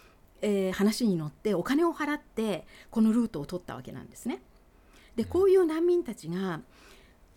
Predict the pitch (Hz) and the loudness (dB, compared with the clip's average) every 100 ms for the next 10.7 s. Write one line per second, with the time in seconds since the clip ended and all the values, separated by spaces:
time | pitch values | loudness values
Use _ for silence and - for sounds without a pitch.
0 | _ _ _ - - - 320 311 311 277 | _ _ _ -18 -10 -4 -4 -4 -2 0
1 | 185 202 151 - _ - 254 294 330 320 | 2 0 -2 -8 _ -2 0 2 2 0
2 | 196 170 - - 202 196 208 190 - 240 | -2 -4 -10 -12 -6 -4 -4 -6 -6 -4
3 | 285 214 160 - _ _ _ 175 170 - | -4 -4 -6 -8 _ _ _ -4 -4 -2
4 | 220 - 208 202 320 330 320 - 247 - | -4 -2 -2 0 0 0 -2 -6 -10 -6
5 | 220 208 294 302 190 180 - 330 - 190 | -6 -4 -6 -4 -2 -2 0 0 2 0
6 | 196 185 208 202 208 247 254 226 226 - | 0 -2 -4 -4 0 -2 -2 -4 -6 -6
7 | 285 294 - - - - - 220 294 - | -4 -2 -4 -10 -20 -20 -8 -2 0 0
8 | 170 208 208 277 269 262 254 247 240 - | 0 0 -2 -2 0 0 2 0 0 -2
9 | 254 190 160 156 214 202 175 180 175 156 | -2 -2 -4 -2 -2 -2 0 0 0 -8
10 | - 160 151 147 120 - - | -8 -10 -10 -12 -14 -18 -20